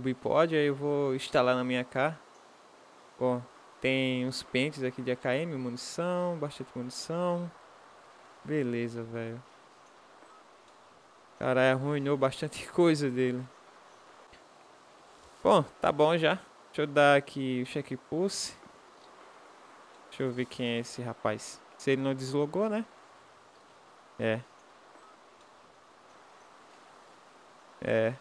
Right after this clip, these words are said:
Deslogou. Dá um highboard aqui.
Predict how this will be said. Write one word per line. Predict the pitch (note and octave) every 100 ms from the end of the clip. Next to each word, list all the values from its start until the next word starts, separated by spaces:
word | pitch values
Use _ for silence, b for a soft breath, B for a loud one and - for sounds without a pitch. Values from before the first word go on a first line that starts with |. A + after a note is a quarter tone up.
| - - - - - -
Deslogou. | B2 B2 B2 A#2 C#3 F3 - - - - - - - - - - - - -
Dá | A#2+
um | B2+
highboard | C3+ A#2 A#2 C3 B2+
aqui. | B2+ C3+ D3